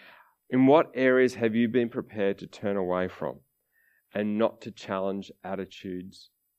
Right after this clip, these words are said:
and actions? What might you take away from Esther's willingness to prayerfully take a risk?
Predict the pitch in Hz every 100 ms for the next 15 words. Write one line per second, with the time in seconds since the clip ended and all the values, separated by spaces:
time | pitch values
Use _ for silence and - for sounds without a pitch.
0 | _ 95 92 - 80 - - 67 69 _
1 | _ _ _ _ _ _ _ _ - 147
2 | 151 143 139 139 117 131 123 123 117 117
3 | 113 104 - 120 127 - 123 104 101 92
4 | 87 76 64 - - _ _ _ - 110
5 | - 123 117 117 123 117 120 117 _ _
6 | - 101 104 104 98 113 -